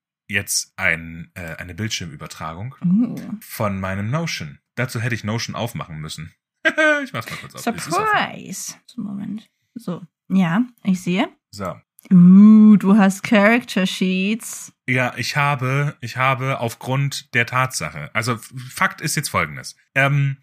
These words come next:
Speaker 1: ich komme ein bisschen in Bedrängnis mit der Fülle meiner Charaktere. Und ich habe mir gedacht, ich könnte doch Notion dazu benutzen, das Ganze etwas übersichtlicher zu gestalten. Weil ich das ja so toll finde, bei Notion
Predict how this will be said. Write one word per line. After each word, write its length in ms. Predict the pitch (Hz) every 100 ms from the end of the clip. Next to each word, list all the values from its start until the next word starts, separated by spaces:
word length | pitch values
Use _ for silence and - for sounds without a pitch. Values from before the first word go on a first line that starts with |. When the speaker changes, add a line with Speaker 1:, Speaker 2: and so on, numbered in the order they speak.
| _ -
Speaker 1:
ich 220 | 165 -
komme 240 | 208 208
ein 180 | 180 147
bisschen 640 | 208 220 - 220 214 202 -
in 280 | - 196 196
Bedrängnis 720 | 185 - 165 208 190 214 -
mit 540 | 165 185 - - - -
der 500 | 165 170 160 165 127
Fülle 640 | - - 185 240 151 196 - -
meiner 260 | 127 160
Charaktere. 720 | 151 160 160 - 151 101 67 -
Und 100 | 160
ich 100 | 165
habe 120 | 240 247
mir 120 | 226
gedacht, 360 | 208 214 233 -
ich 140 | 165
könnte 340 | - 285 277 147
doch 400 | 120 196 - -
Notion 500 | 131 202 320 - 214
dazu 280 | 190 190 190
benutzen, 760 | 165 170 220 - 117 135 247 - _ _
das 220 | 226 233
Ganze 460 | - 151 165 101 -
etwas 760 | 104 - 147 175 - - - _ -
übersichtlicher 680 | 320 311 185 170 131 123 107
zu 120 | 98
gestalten. 560 | 98 - 87 82 73 - -
Weil 640 | 107 131 139 143 214 247 _ _ _ _
ich 140 | 160 -
das 140 | 165
ja 100 | 160
so 100 | 139
toll 260 | 123 208 233
finde, 280 | 135 131
bei 140 | 117 113
Notion 460 | 120 190 - 262